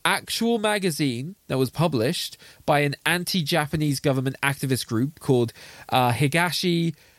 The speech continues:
Asia Hanichi Buso F-, Sensen, so the East Asia Anti-Japanese Armed Front in the nineteen seventies. So they actually took that magazine and just put it in the film for the purposes of bomb making.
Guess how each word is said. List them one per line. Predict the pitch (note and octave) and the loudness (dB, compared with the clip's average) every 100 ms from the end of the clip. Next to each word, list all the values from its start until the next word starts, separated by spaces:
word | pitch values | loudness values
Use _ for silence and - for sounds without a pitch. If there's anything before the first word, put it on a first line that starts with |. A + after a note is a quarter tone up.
| _ - | _ 0
Asia | D3 C#3 C#3+ C3 C3 B2+ - _ _ _ _ _ _ - | 0 2 2 2 2 -2 -6 _ _ _ _ _ _ -4
Hanichi | F3 F#3+ E3+ F3 D#3 D3+ | 0 0 0 0 0 0
Buso | D3 D3+ - D3 C3+ | 0 0 0 0 -2
F-, | - C3 | -4 -10
Sensen, | - C3 A2+ G#2 D2+ C3 - _ | -2 -2 -2 -6 -8 -12 -18 _
so | - C#3 | -2 0
the | B2 B2+ - | 2 0 0
East | F#3+ F3+ - | 0 0 0
Asia | D#3 C#3+ C3+ C3 - D3 | 0 2 2 0 0 -2
Anti-Japanese | D3+ C#3+ D3 D3 C3+ D3 C3+ B2 - | -2 0 0 0 0 0 0 -2 -2
Armed | C3 B2 A#2+ | 0 0 -2
Front | - - A2+ G2+ - - - | -4 0 0 -2 -12 -14 -2
in | C3 | 2
the | B2+ | 4
nineteen | B2 B2 - A2 | 4 2 0 0
seventies. | A#2+ G#2 F#2+ F#2+ - C#3 - - | 0 0 0 -4 0 0 0 -2
So | D3+ D3+ | 0 2
they | D3 | 2
actually | E3 E3 - E3+ | 2 0 0 0
took | C#3+ E3 D#3 | 0 0 0
that | C#3+ A2 | 0 0
magazine | B2+ B2 A#2+ A#2+ A2+ G#2 A#2 _ - | 0 0 -2 -2 -2 -6 -10 _ 0
and | A#2+ | 2
just | A2+ | 0
put | - C3+ | 0 2
it | B2+ | 2
in | B2+ | 0
the | A#2+ | -2
film | - A#2+ A2+ G#2+ | 0 2 2 0
for | G#2+ | 0
the | A2+ | 0
purposes | B2+ A2+ A2 - A2 | 2 2 0 -4 -4
of | G2+ | -2
bomb | A#2 G#2 G#2+ | 2 0 0
making. | G2 - | -4 -4